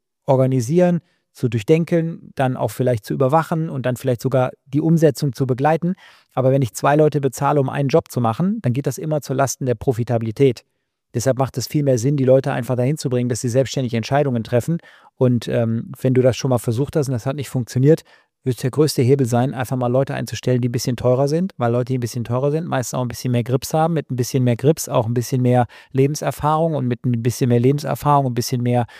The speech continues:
Selbstbewusstsein dann häufig auch einfach, ähm, ja, m-, weniger Angst, sich auch mal unbekannten Aufgabenstellungen zu nähern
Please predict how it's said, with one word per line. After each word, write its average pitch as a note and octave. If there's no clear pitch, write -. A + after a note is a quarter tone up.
Selbstbewusstsein C#3
dann B2
häufig B2+
auch A#2+
einfach, B2
ähm, A#2+
ja, B2
m-, B2+
weniger C3+
Angst, D#3
sich C3
auch B2+
mal B2+
unbekannten D#3
Aufgabenstellungen D#3
zu -
nähern D3+